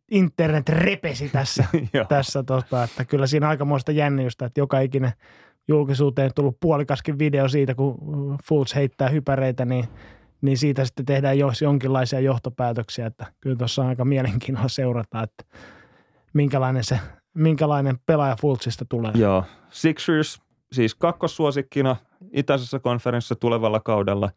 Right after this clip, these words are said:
Speaker 2: Sen lisäksi heillä on vielä ensi kesänä sitten ullakkotilaa yrittää hakea jotain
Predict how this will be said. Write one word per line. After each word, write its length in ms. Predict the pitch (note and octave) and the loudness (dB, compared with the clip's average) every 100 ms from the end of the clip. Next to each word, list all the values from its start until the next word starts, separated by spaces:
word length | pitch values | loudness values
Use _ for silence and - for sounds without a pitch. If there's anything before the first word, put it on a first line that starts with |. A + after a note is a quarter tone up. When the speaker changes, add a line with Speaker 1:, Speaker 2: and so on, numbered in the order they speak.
| _ - - - | _ -20 -20 -4
Speaker 2:
Sen 240 | - A2 | 2 2
lisäksi 320 | A2 B2+ C#3+ | 2 -2 -2
heillä 260 | D3+ C#3 C#3 | 0 0 0
on 60 | C3 | 2
vielä 260 | C3+ C3 | 2 2
ensi 200 | B2+ B2+ | 0 -2
kesänä 380 | - B2+ B2 A#2 | -2 0 0 0
sitten 320 | A#2 A#2 A#2 G#2+ _ _ _ _ _ - - _ - | 0 -2 -2 -4 _ _ _ _ _ -20 -20 _ 2
ullakkotilaa 720 | C3 B2 C3 A2+ A#2+ B2 A#2 G#2 | 4 2 0 -2 0 2 0 0
yrittää 400 | A#2 A#2+ - A#2 | 0 0 0 0
hakea 400 | A#2 A#2+ A#2+ A2+ | 0 0 0 2
jotain 500 | A2 A2 A2 G#2+ | 2 2 0 0